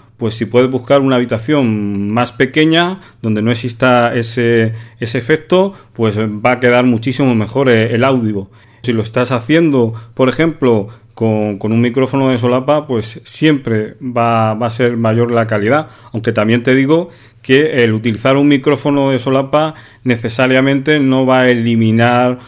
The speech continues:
un ruido que haya en ese momento de, de fondo. Va a minimizarse,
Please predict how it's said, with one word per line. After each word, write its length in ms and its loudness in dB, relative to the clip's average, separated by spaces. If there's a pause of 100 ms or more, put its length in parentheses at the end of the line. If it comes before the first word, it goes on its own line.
(180)
un 180 2
ruido 340 2
que 120 0
haya 200 4
en 80 2
ese 200 -2
momento 460 0
de, 300 2
de 140 -6
fondo. 500 -2 (420)
Va 100 2
a 40 0
minimizarse, 920 0